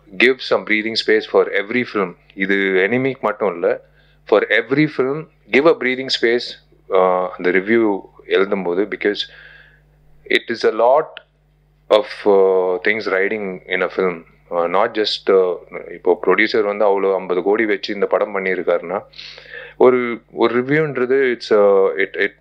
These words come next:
it, it can, uh, you know, uh, it cannot spoil, uh, a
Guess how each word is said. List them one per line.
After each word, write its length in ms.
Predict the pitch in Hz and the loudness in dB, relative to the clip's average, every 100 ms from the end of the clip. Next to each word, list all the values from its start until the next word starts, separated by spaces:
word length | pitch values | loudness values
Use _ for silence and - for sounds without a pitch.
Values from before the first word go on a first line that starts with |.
| - | -8
it, 140 | 101 _ _ _ _ - | -8 _ _ _ _ -6
it 240 | 113 - | -6 -2
can, 160 | 131 143 139 123 | -2 0 -2 -2
uh, 140 | 110 | -2
you 140 | 98 107 | -4 -4
know, 180 | 117 104 92 _ _ | -4 -6 -10 _ _
uh, 640 | 101 98 98 95 95 95 90 - _ _ _ _ _ _ _ - | -2 0 2 0 0 -2 -4 -10 _ _ _ _ _ _ _ -2
it 280 | 104 - | 0 0
cannot 180 | 131 160 160 - | 2 2 -2 0
spoil, 580 | 120 151 165 139 104 95 | 2 2 2 0 2 2
uh, 280 | 92 90 87 | 2 0 0
a 80 | 90 | -4